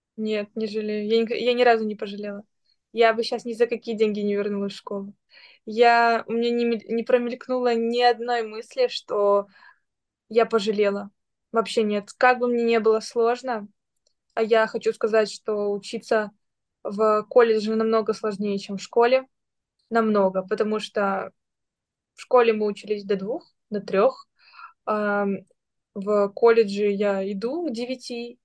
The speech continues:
и прихожу в шесть-семь вечера. Ам, и я еще прихожу и делаю домашнюю работу, потому что, ну как, работаю на себя, грубо говоря. Это особо не проверяется, но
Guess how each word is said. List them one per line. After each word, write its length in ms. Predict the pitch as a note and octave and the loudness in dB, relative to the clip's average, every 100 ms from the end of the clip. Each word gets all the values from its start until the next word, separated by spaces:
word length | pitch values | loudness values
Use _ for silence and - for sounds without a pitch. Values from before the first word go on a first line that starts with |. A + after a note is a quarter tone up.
| - | -10
и 80 | A3+ | -6
прихожу 540 | G3+ A3 A#3 G#3 G#3+ | 0 2 2 0 -2
в 60 | G3 | -4
шесть-семь 600 | - A3 G#3+ - G#3+ G#3 | -2 0 -2 -8 -6 0
вечера. 580 | G#3 B3 D4+ D4 C4 B3+ _ _ _ _ _ _ _ | 4 4 4 0 -2 -2 _ _ _ _ _ _ _
Ам, 540 | - G#3+ G#3+ G#3 G3+ G3+ _ _ _ _ _ _ _ _ _ - | -6 -4 -2 -4 -6 -10 _ _ _ _ _ _ _ _ _ 0
и 100 | A3+ | 6
я 140 | A3+ | 8
еще 600 | A3 A3 A3 G#3+ G#3+ G#3 - - | 6 4 -2 0 0 -2 -8 -6
прихожу 420 | A3+ A#3+ A3 A#3 | -4 0 2 2
и 60 | |
делаю 480 | G#3 A#3 A3+ G#3+ G#3+ _ _ _ - | 2 4 4 2 -4 _ _ _ 0
домашнюю 540 | A3+ A#3 A3+ - A3+ A3 | 0 2 -2 -2 0 2
работу, 580 | G#3 A#3+ D#4+ D#4 D4+ _ - | 4 4 2 -2 -10 _ -6
потому 320 | A#3 A#3 A3+ | -2 0 -2
что, 420 | G#3+ - G#3+ G#3 | -4 -6 -6 -4
ну 200 | G3+ B3+ | -4 -2
как, 340 | B3+ A3+ - - - - - | 2 2 2 -6 -8 -10 0
работаю 460 | B3 A#3+ B3+ B3 | 2 6 4 4
на 60 | A#3+ | -4
себя, 320 | A#3 A#3+ A3+ G3 | -4 -2 -2 0
грубо 260 | G3+ F#3+ | -4 -4
говоря. 400 | F#3+ G3 G#3+ F4 - - - - - | -6 -4 0 -2 -4 -20 -20 -20 -8
Это 260 | A#3+ - A#3 | -6 0 0
особо 300 | - A#3 A#3 | 2 0 0
не 100 | A3+ | -2
проверяется, 800 | A#3 A#3 B3+ E4+ F#4 F4+ - A#3 | 0 2 4 4 0 -2 -10 -8
но 460 | A3 A#3 A#3+ A3+ | -4 -2 0 -2